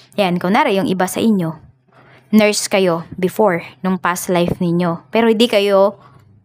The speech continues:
ano, hindi kayo nakapasa. Parang ganyan.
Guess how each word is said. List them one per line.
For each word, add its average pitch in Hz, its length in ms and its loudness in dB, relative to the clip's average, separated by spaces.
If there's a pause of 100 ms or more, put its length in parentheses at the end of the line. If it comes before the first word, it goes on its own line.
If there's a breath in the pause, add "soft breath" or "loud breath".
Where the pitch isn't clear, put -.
(400)
ano, 160 320 -2
hindi 185 160 0
kayo 196 240 2
nakapasa. - 640 -6 (320)
Parang 170 240 -2
ganyan. 170 480 0